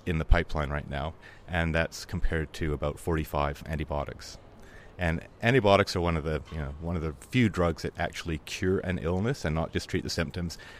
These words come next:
and they save lives, you know, and, and they're incredibly undervalued. And, and this is one of the reasons why pharma companies don't invest in them, because they can't make money out of antibiotics compared to other drugs. So it costs the same amount to develop a new antibiotic as it does to develop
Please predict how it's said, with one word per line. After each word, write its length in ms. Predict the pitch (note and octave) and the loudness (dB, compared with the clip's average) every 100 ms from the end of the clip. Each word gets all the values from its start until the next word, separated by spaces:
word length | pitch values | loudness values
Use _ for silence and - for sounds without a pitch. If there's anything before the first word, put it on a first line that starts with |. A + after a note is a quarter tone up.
| - | -6
and 160 | F2+ F2+ | 0 2
they 80 | F#2 | 2
save 240 | G2 G2+ | 2 4
lives, 400 | B2 D3 C#2 - | 2 2 -2 -4
you 120 | F2 | -4
know, 140 | E2+ F2 | -2 0
and, 220 | D#2 F2 - | -2 -2 0
and 220 | F2 E2 | 0 2
they're 160 | E2+ | 2
incredibly 720 | E2 F2 - F#2+ F#2 E2 F2 E2 | 2 -2 0 2 2 2 0 0
undervalued. 720 | E2+ E2+ D#2+ D2+ E2+ D#2+ C#2+ C#2+ | -2 -2 0 0 0 0 -4 -6
And, 140 | D#2 | -6
and 160 | D2+ F2 | -2 0
this 160 | G2+ E2+ | 0 -2
is 80 | |
one 140 | D#2 D#2+ | -2 -2
of 80 | D2+ | 0
the 40 | |
reasons 300 | F2 E2+ D#2+ | -2 -2 -4
why 140 | D#2+ | -2
pharma 320 | D#2 D#2 E2 D#2 | -2 -2 -2 -2
companies 340 | F2 - D#2 | -6 -4 -6
don't 240 | - D2 | -4 -4
invest 380 | - D2+ F2+ - | -4 -2 -2 -2
in 80 | F#2+ | -6
them, 100 | D2 | -6
because 280 | C#2 - D#2 | -6 -6 -6
they 80 | D#2 | -6
can't 300 | - D#2 - | -4 -4 -4
make 240 | E2 D2+ | -4 -4
money 380 | D#2+ E2+ D#2 D2+ E2+ | -2 -2 -2 -6 -4
out 100 | E2 | -2
of 60 | |
antibiotics 560 | D#2+ D#2+ D#2 F2 - - | -2 -2 -2 -2 -2 -4
compared 380 | G#2+ - F#2+ - | -2 2 0 0
to 100 | - | -2
other 160 | F2+ | -2
drugs. 380 | D#2 G2+ D#2 - | 2 2 2 0
So 240 | F2+ D#2+ - - - - - - | 0 0 0 -14 -12 -14 -16 -6
it 140 | - - | -6 0
costs 280 | F2+ F2 | 2 2
the 60 | - | 0
same 280 | - F#2+ F2 | 2 4 4
amount 320 | D#2+ D#2+ D#2+ | 4 2 0
to 60 | D#2 | -2
develop 380 | E2+ F2 E2+ | 2 2 2
a 40 | E2 | 0
new 100 | D#2+ | -2
antibiotic 520 | D2+ D2 A2 A#2 G2+ | -2 -2 0 0 0
as 140 | E2 | -4
it 100 | D#2+ | -4
does 220 | - D#2 - | 0 0 0
to 140 | - | -6
develop 360 | D2+ D#2+ D2+ | 0 2 2